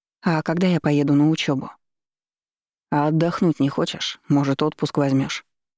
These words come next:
неожиданно предложил он. «Ты же собирался мне работу предложить», —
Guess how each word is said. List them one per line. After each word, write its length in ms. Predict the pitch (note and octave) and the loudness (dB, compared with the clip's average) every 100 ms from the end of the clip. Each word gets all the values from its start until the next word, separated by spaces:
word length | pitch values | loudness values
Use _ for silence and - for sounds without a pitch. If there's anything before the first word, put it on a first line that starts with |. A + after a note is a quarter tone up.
| _ | _
неожиданно 520 | E3 D3+ D3 C#3+ C#3 | 2 2 2 2 2
предложил 540 | C3+ D3+ D3 D3 D#3 C3+ | 2 0 2 0 0 -2
он. 240 | C#3 F3 _ _ _ _ _ _ _ _ _ _ _ _ - | -4 -8 _ _ _ _ _ _ _ _ _ _ _ _ -4
«Ты 120 | G3+ | 0
же 80 | F#3+ | 0
собирался 500 | - F#3 F#3+ F3 E3+ | 0 2 2 2 2
мне 160 | E3+ F3 | 4 4
работу 360 | F#3 F3+ D3+ | 2 0 0
предложить», — 600 | C#3 C#3+ D3 C#3+ D3+ - | 0 0 0 0 -4 -10